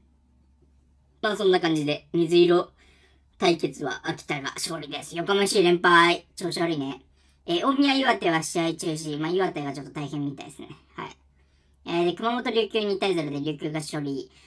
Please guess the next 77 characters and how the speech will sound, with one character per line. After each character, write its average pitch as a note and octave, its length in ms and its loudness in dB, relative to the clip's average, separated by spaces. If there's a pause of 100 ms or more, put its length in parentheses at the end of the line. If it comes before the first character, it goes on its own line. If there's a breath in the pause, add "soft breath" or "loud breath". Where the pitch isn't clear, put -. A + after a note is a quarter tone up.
(160 soft breath)
え F4 180 0
ー、 - 20 0
前 C#4 120 2
半 D#4 200 2
も D4+ 80 0
見 D#4+ 120 0
て D4 80 -2
た G#3 180 0
ん F3+ 40 0
で E3+ 60 -4
す - 60 -14
け D#3 100 -6
ど、 D3 200 -4
ま F#3 160 0
あ、 - 120 -6
こ G3 80 -4
れ - 80 -6
熊 A3 240 -4
本 C#4 200 -2
勝 - 200 0
つ D#4+ 80 -6
な E3+ 180 2
っ - 20 -8
て - 180 -2
思 G#3 140 2
っ G#3+ 40 -2
て - 80 -4
た A#3+ 100 2
ん - 20 -2
で - 60 -4
す E3 40 -4
よ。 F3 320 -2
正 F#3+ 60 2
直 F3 320 -2
な D3 40 -4
と C#3+ 140 -10
こ D3 60 -6
ろ。 C#3+ 160 -6 (440 soft breath)
う F#3 80 -2
ん。 D3+ 260 -2 (440 loud breath)
え G3 120 -4
ー、 - 20 -6
こ B3+ 80 -4
の C#4 80 0
試 C#4 140 -2
合 C4+ 40 -2
先 C4 180 -2
発 A#3+ 220 -4
あ A#3+ 40 -2
っ A#3 40 -4
た G#3 80 -6
年 G3 380 -6
だ D#3+ 140 -2
と D3 180 -8
か D3+ 140 -6
も、 C#3 160 -6
ま D3 260 -4
あ C3 40 -8
ま D3 120 -6
あ C3 100 -10
ま C3+ 140 -6
あ B2 60 -10
ま A#2+ 100 -8
あ、 - 20 -16
攻 D3+ 160 -12
撃 D3+ 180 -10
に D3+ 80 -8
絡 D#3 140 -6
ん D3+ 80 -4
で C#3+ 60 -8
た C#3 100 -10
と - 100 -14
思 C#3 140 -8
い C#3+ 60 -8
ま C#3+ 160 -8
す - 100 -12
し。 - 260 -16